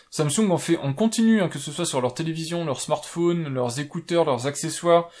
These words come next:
leur four, leur, euh, réfrigérateur, je sais pas quoi, leur machine à laver, peu importe, vous avez compris. Euh, l'offre de remboursement, elle est ici, celle que j'ai utilisée, du premier avril au trente juin deux mille vingt et un. Donc si vous regardez ma vidéo au moment où elle sort, bah, vous serez informé qu'il existe cette offre de remboursement, c'est jusqu'à vingt euros remboursés.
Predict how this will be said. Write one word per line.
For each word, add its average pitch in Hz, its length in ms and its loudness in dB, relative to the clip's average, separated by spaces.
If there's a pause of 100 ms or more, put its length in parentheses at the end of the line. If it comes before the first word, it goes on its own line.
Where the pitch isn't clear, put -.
(220)
leur 185 220 6
four, 196 480 2
leur, 160 320 6
euh, 147 380 4
réfrigérateur, 143 800 0
je 131 100 -6
sais - 160 -10
pas 123 100 -6
quoi, 170 140 0
leur 143 100 4
machine 131 260 -2
à 135 40 -2
laver, 131 220 -2
peu 170 120 -4
importe, 190 460 2 (260)
vous 180 180 -2
avez 165 160 4
compris. 190 440 -2 (480)
Euh, 147 160 2
l'offre 226 360 6
de 196 120 0
remboursement, 196 560 0
elle 165 80 0
est 285 140 -6
ici, 226 400 -2
celle - 180 -10
que 165 100 -6
j'ai 160 140 -6
utilisée, 156 520 -6 (280)
du 151 80 -8
premier 196 240 0
avril 175 480 0
au 185 100 -2
trente 175 240 -4
juin 185 160 0
deux 175 100 -4
mille 170 140 -2
vingt 156 180 -6
et - 40 -8
un. 127 60 -8
Donc 131 160 -14
si 175 120 -6
vous 175 120 0
regardez 170 320 2
ma 165 100 -2
vidéo 156 260 -4
au 160 40 -2
moment 147 240 -6
où 139 100 -2
elle 131 80 -2
sort, 196 420 0 (380)
bah, 131 80 0
vous 139 140 0
serez 175 180 0
informé 170 400 0
qu'il 160 160 -8
existe 151 260 -8
cette 160 160 -10
offre 156 100 -6
de 151 80 -6
remboursement, 139 500 -4
c'est 151 180 -4
jusqu'à 202 480 0
vingt 185 160 -2
euros 170 240 0
remboursés. 160 500 -2